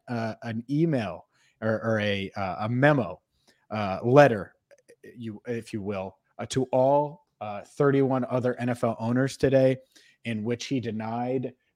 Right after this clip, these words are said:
the E S P N report that came out, um, and, and things in it. And, and one thing that he specifically mentioned in the letter, and I'm paraphrasing here, but it, it, and I'm sure you read that report last week, as a lot of our listeners, maybe all of our listeners did,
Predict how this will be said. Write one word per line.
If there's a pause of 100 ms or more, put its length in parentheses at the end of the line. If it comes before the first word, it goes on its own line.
the
E
S
P
N
report
that
came
out, (400)
um,
and,
and
things
in
it.
And,
and
one
thing
that
he
specifically
mentioned
in
the
letter, (540)
and
I'm
paraphrasing
here, (460)
but (240)
it,
it,
and
I'm
sure
you
read
that
report
last
week,
as
a
lot
of
our
listeners,
maybe
all
of
our
listeners
did,